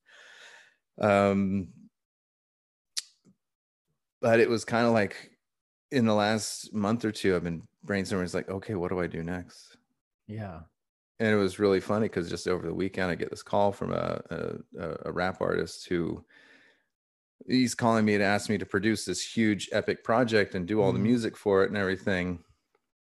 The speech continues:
Speaker 1: Something that he described as an autobiographical story,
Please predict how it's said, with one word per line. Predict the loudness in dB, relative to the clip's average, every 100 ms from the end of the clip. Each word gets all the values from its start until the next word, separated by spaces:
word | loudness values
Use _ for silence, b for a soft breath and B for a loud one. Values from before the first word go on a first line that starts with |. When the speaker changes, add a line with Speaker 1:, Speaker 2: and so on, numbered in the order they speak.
| -20 -20 -4
Speaker 1:
Something | 2 4
that | 4
he | 2 2 2 0 -4 _ _ _ _ _ _
described | -8 -6 0 2 2 2
as | 2 2 -2 -10 -12 _ _ _ _ _ _
an | -4
autobiographical | 0 2 2 2 2 0 -2 -4 -4
story, | -2 2 4 4 2 -2 -6